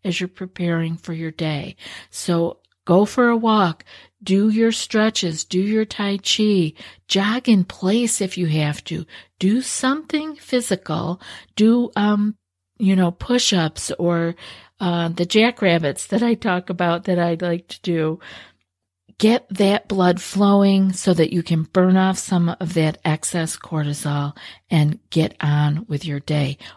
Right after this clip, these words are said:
Over time, this will really help you, and this will become a new routine for you in, in a little while.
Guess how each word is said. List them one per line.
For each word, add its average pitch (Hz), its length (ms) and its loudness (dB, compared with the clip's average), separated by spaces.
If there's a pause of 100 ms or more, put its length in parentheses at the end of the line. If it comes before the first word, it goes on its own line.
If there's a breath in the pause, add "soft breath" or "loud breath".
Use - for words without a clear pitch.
Over 202 280 4
time, 208 340 4
this 175 220 0
will 160 100 -4
really 185 360 2
help 175 420 -4
you, 151 240 -2 (240 loud breath)
and 202 120 4
this 226 140 4
will 254 80 -2
become 214 500 0
a 180 80 4
new 175 200 4
routine 180 640 -2
for 160 160 -8
you 151 340 -4
in, 151 240 -4 (380 loud breath)
in 160 240 0
a 156 80 -2
little 151 240 -4
while. 143 560 -8